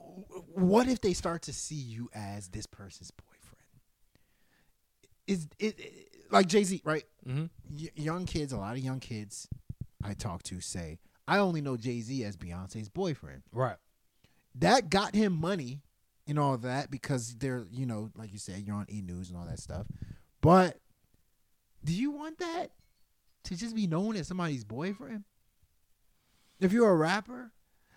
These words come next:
Speaker 1: I, I think this convo
Speaker 2: It can
Speaker 1: we're
Speaker 2: hurt you.
Speaker 1: having,
Speaker 2: It can
Speaker 1: this
Speaker 2: hurt you.
Speaker 1: convo we're having, I think, is, is difficult to talk between me and you.
Speaker 2: Yeah.
Speaker 1: But I do think this is gonna be one that, like,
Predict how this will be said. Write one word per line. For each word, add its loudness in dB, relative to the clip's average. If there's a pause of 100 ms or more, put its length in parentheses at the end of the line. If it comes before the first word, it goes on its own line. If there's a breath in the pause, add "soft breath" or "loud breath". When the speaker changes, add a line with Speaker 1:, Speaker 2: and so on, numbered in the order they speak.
Speaker 1:
I, 2 (160)
I 10
think 6 (240 loud breath)
this 8
convo 10
Speaker 2:
It 12
can 4
Speaker 1:
we're 12
Speaker 2:
hurt 12
you. 12
Speaker 1:
having, 4 (100)
Speaker 2:
It 4
can 8
Speaker 1:
this 12
Speaker 2:
hurt 8
you. 12
Speaker 1:
convo 12
we're 10
having, 6
I 4
think, 0
is, 2 (260)
is 8
difficult 6
to 0
talk 2
between -4
me -2
and -4
you. 2
Speaker 2:
Yeah. 4
Speaker 1:
But 10
I 12
do 8
think -2
this -4
is -6
gonna -2
be -4
one -4
that, -4
like, -6